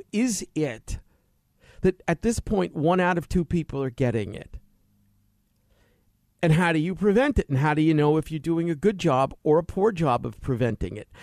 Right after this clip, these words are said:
And if you get it in its very early stage, how do you make sure you don't keep it coming back? We ought to be delivering models around this so you know what you're dealing with.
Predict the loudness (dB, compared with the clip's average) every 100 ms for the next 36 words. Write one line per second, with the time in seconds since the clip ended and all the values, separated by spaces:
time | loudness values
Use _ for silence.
0 | -20 -6 0 0 0 -4 -2 -2 0 -2
1 | 2 2 2 0 2 2 0 0 -2 -4
2 | -4 -2 -2 -2 -2 -2 0 0 0 -2
3 | -4 -2 0 2 2 0 0 0 -2 _
4 | _ _ _ _ _ -4 -2 0 -2 -4
5 | -4 -2 0 0 0 -2 -2 -4 -10 -20
6 | -20 _ _ _ _ _ _ _ _ _
7 | _ _ _ _ -20 _ _ _ _ _
8 | 0 4 4 4 0 2 2 4 2 2
9 | 2 4 4 2 0 -4 -10 -10 -2 0
10 | 0 -2 -8 -10 -12 -12 -16 -18 -4 0
11 | 0 0 2 2 2 -2 -6 -6 -2 0
12 | 2 2 0 -2 -12